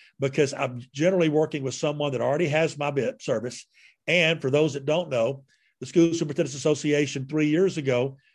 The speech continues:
made the decision to pay for I D Shield for all Alabama public school superintendents.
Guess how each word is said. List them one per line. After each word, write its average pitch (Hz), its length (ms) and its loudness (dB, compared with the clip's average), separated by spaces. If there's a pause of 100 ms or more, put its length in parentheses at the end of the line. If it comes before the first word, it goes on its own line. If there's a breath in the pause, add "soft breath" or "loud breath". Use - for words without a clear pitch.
(240 soft breath)
made 147 280 2
the 156 60 2
decision 143 480 -2
to 143 160 -2
pay 196 320 4
for - 240 -6
I 123 140 0
D 123 160 -6
Shield 131 420 -4
for - 180 -8
all 170 500 2 (280)
Alabama 147 520 0
public 143 400 -2
school 147 320 -2
superintendents. 131 800 -6